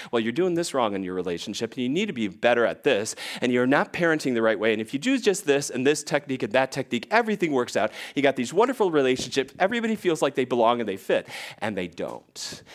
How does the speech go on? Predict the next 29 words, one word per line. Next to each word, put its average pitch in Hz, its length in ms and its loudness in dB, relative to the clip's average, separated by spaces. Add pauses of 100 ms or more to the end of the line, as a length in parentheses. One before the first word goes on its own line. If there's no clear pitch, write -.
(140)
And 196 140 -2
you 202 80 -2
know 82 300 -6
that, 147 380 -6
right? 233 560 -10 (600)
Somewhere 277 560 6
along 180 300 8
the 160 60 4
line, 143 280 6
hopefully, 120 880 2 (300)
hopefully 294 360 4
a 185 80 8
lot 165 220 6
longer 143 360 6
before 143 460 4
than 135 140 4
all 120 180 8
of 117 100 4
this, 123 300 2
you 226 140 2
realize 170 920 4 (720)
your 214 280 6
best 170 840 4 (760)
is 127 240 0
never 147 480 6
gonna 175 200 4
be 170 140 2
good 117 220 2
enough. 87 600 -10